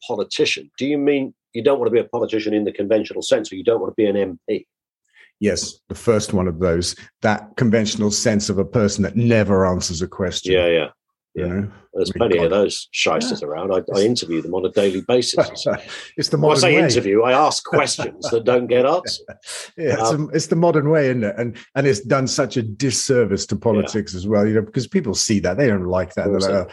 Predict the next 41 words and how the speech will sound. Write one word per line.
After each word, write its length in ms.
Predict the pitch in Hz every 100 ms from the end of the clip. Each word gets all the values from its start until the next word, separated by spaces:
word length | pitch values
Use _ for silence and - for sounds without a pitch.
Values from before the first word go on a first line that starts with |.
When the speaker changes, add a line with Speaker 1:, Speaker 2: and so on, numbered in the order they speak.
| - -
Speaker 1:
they 80 | 107
Speaker 2:
"Oh," 20 |
they 60 |
roll 200 | 113 120 113
their 200 | 101 98
eyes. 240 | 95 92
It's, 160 | 98 -
it's 200 | 107 131
another 260 | 117 107
politician 640 | 101 107 98 - 98 104 110
not 200 | 110 -
answering 440 | 95 95 - 101
a 60 | 92
question. 560 | - 95 87 - 82 - _ -
Speaker 1:
And 100 | 202
the 60 |
worst 320 | 240 269 - 214
part 160 | 247
about 460 | 123 175 185 165 -
it 120 | - 120
is 260 | 123 117
that, 260 | - 135 113 -
you 100 | 160
know, 320 | 143 104 117 _ - - - 147
I'll, 140 | 151
I'll 100 | 156
interview 320 | 190 185 170 143
a 80 |
backbencher 720 | 110 143 - 143 151 123 101 - -
every 140 | 117 95
now 120 | 90
and 80 | 82
again 200 | 90 95
on 160 | 101
a 40 | 104
specific 640 | - - - 151 - 110
issue 300 | 131 101 107
that 140 | 101 -
they 140 | 110 107
have 180 | 107
a, 120 | 101